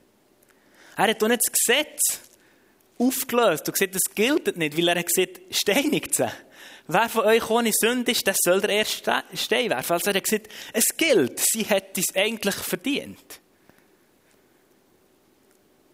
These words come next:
Und Jesus hat damit auch eigentlich das Gesetz oder die zehn Gebote oder das Moralgesetz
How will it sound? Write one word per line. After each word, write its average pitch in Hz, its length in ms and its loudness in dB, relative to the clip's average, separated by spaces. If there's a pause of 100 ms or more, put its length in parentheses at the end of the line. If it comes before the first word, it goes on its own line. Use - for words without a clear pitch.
(1200)
Und 147 140 -2
Jesus 208 320 2
hat 185 280 -2
damit 214 360 0
auch 190 80 2
eigentlich 202 320 0
das - 160 -4
Gesetz 208 440 0
oder 156 120 -8
die 156 140 -10
zehn 190 320 -2
Gebote 190 480 0
oder 156 100 -2
das - 120 -10
Moralgesetz 175 560 0